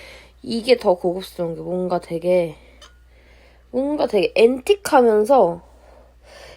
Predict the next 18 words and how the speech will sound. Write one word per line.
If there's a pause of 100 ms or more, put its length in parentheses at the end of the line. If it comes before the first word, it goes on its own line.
이게
처음에는
그냥
예쁘다만
생각하는,
점점
보면
볼수록
되게, (600)
어,
되게
엘레강스하다,
막
우아하다
이런
느낌이
들더라고. (100)
그치?